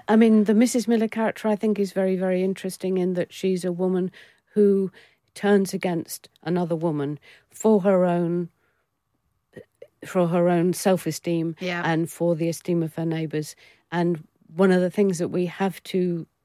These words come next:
Speaker 1: come to terms with when we're talking as sisters or women or professional women or feminists is how tempting it
Speaker 2: Yeah.
Speaker 1: is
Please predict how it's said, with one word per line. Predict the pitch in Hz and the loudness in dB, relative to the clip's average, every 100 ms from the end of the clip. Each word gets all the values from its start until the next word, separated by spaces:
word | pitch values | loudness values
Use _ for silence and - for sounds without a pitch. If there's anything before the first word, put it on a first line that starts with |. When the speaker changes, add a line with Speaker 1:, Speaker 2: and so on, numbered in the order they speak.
| - | -8
Speaker 1:
come | - 175 | -2 -2
to | 170 | -4
terms | - 214 208 180 - | -6 0 2 0 -4
with | 127 127 - - _ | -6 -8 -14 -20 _
when | 156 170 | -2 0
we're | 160 | 0
talking | 160 - 170 - 160 | -2 -2 -4 -4 -4
as | 156 156 147 - - _ _ | -2 -2 -6 -10 -16 _ _
sisters | - 180 - 180 185 - - | -4 -4 0 0 0 -4 -6
or | 151 151 | -4 -2
women | 151 175 170 165 156 - | 2 2 2 0 -4 -8
or | 143 | -8
professional | 156 - 175 - 165 | -6 -4 -4 -4 -4
women | 170 165 165 | -2 -2 -4
or | - 147 143 | -4 -4 -4
feminists | - 175 175 165 - - - - _ | -2 0 0 -2 -6 -14 -20 -20 _
is | - 156 | -2 -2
how | - - 180 180 | -4 -2 0 0
tempting | - 196 - - 120 131 - _ _ | 0 -2 -2 -6 -10 -10 -14 _ _
it | 151 | -2
Speaker 2:
Yeah. | 151 151 139 | 2 2 0
Speaker 1:
is | 131 | -4